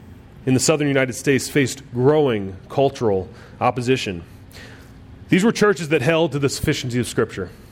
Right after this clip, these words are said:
They believed that God's word was right and was true and was all that they needed. And they preached a gospel of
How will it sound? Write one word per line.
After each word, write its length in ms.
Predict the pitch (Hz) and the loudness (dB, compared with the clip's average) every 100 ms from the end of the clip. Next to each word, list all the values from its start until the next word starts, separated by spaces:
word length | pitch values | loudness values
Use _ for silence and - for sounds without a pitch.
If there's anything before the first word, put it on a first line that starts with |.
| - - - - | -20 -20 -20 -2
They 100 | 170 | 0
believed 340 | 175 180 185 165 | 2 2 2 2
that 120 | 143 | 0
God's 260 | 151 151 | 0 0
word 180 | 131 147 | 2 2
was 140 | 123 104 | 2 0
right 300 | 120 104 98 - - - - | 0 0 -6 -20 -20 -20 -2
and 140 | 120 | 0
was 160 | 123 - | 0 -2
true 500 | - 165 139 92 80 - - | 0 2 4 2 -6 -16 -6
and 140 | 127 143 | 0 2
was 160 | 135 - - | 2 -2 -2
all 300 | 151 160 170 | 2 4 4
that 120 | 151 | 2
they 120 | 143 135 | 0 2
needed. 400 | 131 120 92 - - - - - - - | 2 0 -4 -8 -20 -20 -20 -20 -10 0
And 100 | 165 | 2
they 80 | 151 | 2
preached 320 | 185 180 165 | 0 0 2
a 40 | |
gospel 540 | 143 147 151 - 147 135 | 2 2 2 0 2 2
of 200 | 123 | 2